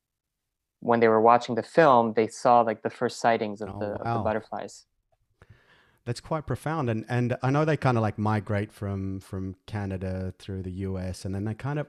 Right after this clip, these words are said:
Speaker 2: arrive in Mexico right on the Day of the Dead, or, or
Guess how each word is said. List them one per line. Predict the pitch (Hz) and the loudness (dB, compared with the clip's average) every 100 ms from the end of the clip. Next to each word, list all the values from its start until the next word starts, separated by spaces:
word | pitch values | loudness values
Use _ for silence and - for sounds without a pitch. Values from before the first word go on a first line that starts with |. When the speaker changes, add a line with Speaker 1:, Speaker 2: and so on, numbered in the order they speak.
| 117 | -6
Speaker 2:
arrive | 113 101 113 123 117 - | -6 -4 -4 -4 -6 -6
in | 135 143 | -2 0
Mexico | 123 117 - 107 - 107 104 101 101 101 _ _ _ _ _ _ | 0 -2 -8 -16 -6 -4 -2 -2 -4 -6 _ _ _ _ _ _
right | 87 90 127 170 - _ | -8 -2 0 0 -4 _
on | 127 151 175 120 92 | -2 0 2 0 -2
the | 104 | -4
Day | 98 110 | -2 0
of | 110 | 0
the | 98 | -2
Dead, | 87 - 117 113 - | -4 -4 -4 -4 -8
or, | 98 - _ _ _ | -12 -12 _ _ _
or | 113 | -12